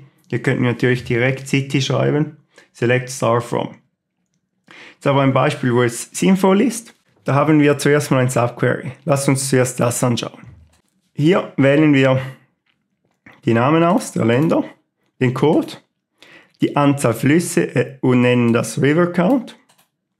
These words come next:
Das wählen wir aus f-, von den Ländern mit Left Join, Dear River. Das heißt, wir wollen auch die Länder behalten, die keinen Fluss haben. Die sollen dann einfach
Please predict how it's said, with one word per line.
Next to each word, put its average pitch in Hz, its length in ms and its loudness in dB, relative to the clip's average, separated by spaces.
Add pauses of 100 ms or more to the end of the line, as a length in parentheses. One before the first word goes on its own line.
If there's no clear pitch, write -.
(360)
Das 151 220 -2
wählen 147 240 4
wir 127 160 2
aus 131 160 0
f-, - 180 -14 (420)
von 123 340 -2
den 113 180 2
Ländern 170 640 0 (920)
mit 123 180 0
Left 139 360 0
Join, 143 420 0 (340)
Dear 151 220 4
River. 180 300 2
Das 139 240 -6
heißt, 131 200 0
wir 120 100 -2
wollen 127 260 4
auch 127 160 0
die 127 120 2
Länder 139 320 2
behalten, 120 480 0
die 113 120 -2
keinen 151 320 0
Fluss 160 320 0
haben. 156 200 0
Die 135 100 0
sollen 117 240 0
dann 113 140 2
einfach 113 400 -4